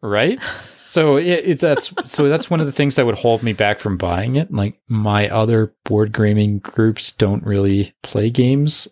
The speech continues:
like this. So yeah, I mean, that, that's, that's what holds me back from buying a lot of games, which is probably a good thing. Uh, <laughs> but, uh,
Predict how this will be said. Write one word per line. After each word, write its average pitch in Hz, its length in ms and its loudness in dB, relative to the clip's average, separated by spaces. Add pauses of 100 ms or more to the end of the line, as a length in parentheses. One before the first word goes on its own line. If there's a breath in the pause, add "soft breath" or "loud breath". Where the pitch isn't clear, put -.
(100)
like 135 300 -2
this. 180 260 0
So 98 560 -4 (480 loud breath)
yeah, 120 480 2 (180)
I 131 80 0
mean, 131 160 4
that, 151 160 2
that's, 143 220 2
that's 139 320 0
what - 100 -6
holds 104 200 0
me 104 60 -2
back 95 220 -2
from 98 140 -8
buying 95 280 -8
a 92 60 -6
lot 98 200 -4
of 95 260 -8
games, 92 440 -4
which 113 200 -6
is 95 80 -6
probably 95 320 0
a - 20 -8
good 123 180 2
thing. 139 280 -2 (200 loud breath)
Uh, 95 480 2 (680 loud breath)
<laughs> - 560 -18
but, 113 360 0
uh, 113 220 4